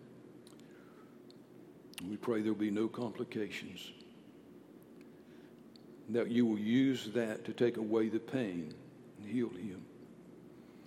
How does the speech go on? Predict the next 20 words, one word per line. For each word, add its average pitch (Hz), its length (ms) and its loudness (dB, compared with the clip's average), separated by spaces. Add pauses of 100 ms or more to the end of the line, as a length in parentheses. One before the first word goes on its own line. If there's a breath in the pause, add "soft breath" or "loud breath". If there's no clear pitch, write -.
(520 loud breath)
We 123 80 4
pray 120 280 10
for 117 180 4
Jan 120 320 8
Gwynn, 117 400 4
Father, 98 400 -4 (1600 loud breath)
for 113 300 6
the 113 140 6
infection 123 760 4
that 117 180 4
he 135 180 2
had. 117 400 2 (1000)
We 110 120 0
pray 123 460 8
that, 113 380 4
Father, 120 320 4
the 117 100 4
antibiotics 120 720 2
will 113 120 2
be 117 400 8